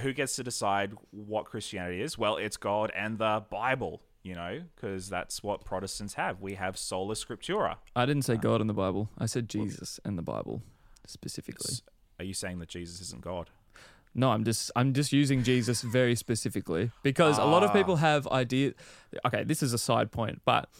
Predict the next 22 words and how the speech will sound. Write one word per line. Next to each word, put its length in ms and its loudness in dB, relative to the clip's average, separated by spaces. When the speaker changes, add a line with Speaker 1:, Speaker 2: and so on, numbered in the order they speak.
Speaker 2:
when 180 6
you 80 4
say 240 2
God, 420 2
a 60 -4
lot 200 4
of 80 0
people 300 2
have 420 2
presupposed 720 0
ideas 680 2
about 440 2
what 200 0
God 280 2
is 340 2
before 380 0
they 220 4
even 280 0
get 280 0
to 120 -2
the 80 0
Bible. 420 -4